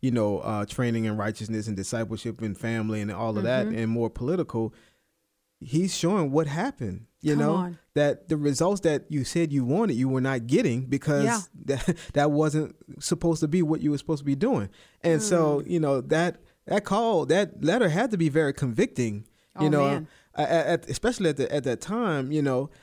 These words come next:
Speaker 2: Yeah.
Speaker 1: and it is still today because it was like,
Speaker 2: It's
Speaker 1: what, what
Speaker 2: convicting
Speaker 1: happened
Speaker 2: today.
Speaker 1: after that? What, you know, was it not heated? You know, but
Speaker 2: That's
Speaker 1: anyway,
Speaker 2: right.
Speaker 1: yeah.
Speaker 2: That's right. Oh man, there's so much more. Um, we can unpack,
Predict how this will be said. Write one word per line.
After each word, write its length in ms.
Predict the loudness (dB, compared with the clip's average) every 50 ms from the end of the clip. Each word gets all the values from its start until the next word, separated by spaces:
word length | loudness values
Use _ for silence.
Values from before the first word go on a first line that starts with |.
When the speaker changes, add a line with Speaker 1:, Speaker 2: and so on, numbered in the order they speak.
| _ _ _
Speaker 2:
Yeah. 220 | -4 2 4 4 6
Speaker 1:
and 80 | 6 4
it 40 | 4
is 280 | 2 0 -2 -6 -10 _ -10
still 420 | -10 -8 -2 -2 0 0 0 -2
today 360 | -2 -4 -2 -2 0 -2 0
because 260 | -2 -2 -2 0 0
it 40 | 0
was 80 | 0 0
like, 160 | 2 2 2
Speaker 2:
It's 80 | 2 4
Speaker 1:
what, 220 | 2 2 2 2
what 180 | 2 2 2 2
Speaker 2:
convicting 40 | 2 2
Speaker 1:
happened 340 | 0 0 2 2 2 0
Speaker 2:
today. 100 | 0 0
Speaker 1:
after 200 | -2 -2 0 0
that? 200 | 0 0 0 0
What, 260 | 0 0 0 0 -2 -6 _ _ _ _ _ _ _ -4
you 140 | 0 2 4
know, 360 | 4 4 2 0 0 -4 -8 -2 2
was 180 | 2 2 2
it 80 | 2 2
not 200 | 2 0 0 0
heated? 380 | 0 0 0 2 0 -2 -4 _ -2
You 120 | 0 0
know, 160 | 2 2 0 -4 -6 0
but 120 | 4 6
Speaker 2:
That's 120 | 6 6 6
Speaker 1:
anyway, 140 | 4 2 0
Speaker 2:
right. 220 | -2 -4 -8 -10 -8
Speaker 1:
yeah. 340 | -4 -2 -2 -2 -2 -4 -4 -4
Speaker 2:
That's 280 | -4 -4 -4 -6 -6
right. 280 | -4 -4 -4 -4 -6 -8 -4
Oh 240 | -2 0 0 0 0
man, 280 | -2 -2 -2 -2 -2 -2
there's 140 | -4 -4
so 600 | -6 -10 -12 -12 -6 -2 2 4 6 8 8 8
much 240 | 8 6 2 2 0
more. 360 | 0 0 2 2 0 -2 -4 _ _ _ _ _ _ _ -4
Um, 380 | -2 0 0 0 0 -2 -8 -12 _ _ _ _ _ -16 -16 -10
we 160 | -6 -6 0
can 140 | 0 0 0
unpack, 320 | 0 0 0 -2 -2 -2